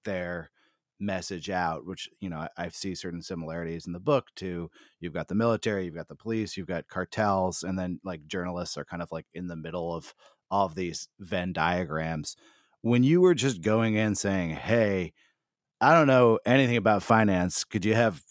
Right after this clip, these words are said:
coffee with me?" I guess I'm, I'm curious, like, how you started to, like, develop an ear for, like,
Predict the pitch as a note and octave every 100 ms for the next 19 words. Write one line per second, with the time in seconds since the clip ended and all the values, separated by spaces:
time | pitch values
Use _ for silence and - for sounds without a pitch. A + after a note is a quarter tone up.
0 | - B2+ A#2+ G#2 F#2 F#2 E2+ G2 F2+ F2
1 | - - _ _ A#2 B2 D#3 G3 F3+ C3+
2 | - - A#2+ - C#3 C3 A#2+ G#2+ F#2+ -
3 | - - A2+ B2 B2 G#2+ - A2 A2 F#2
4 | G2+ G2 F2+ G2 F2 F#2 F2+ G2 F#2+ -
5 | _ G2 E2+ - F#2 F#2+ F#2 F2+ - F2+
6 | F2 D#2+ D#2 -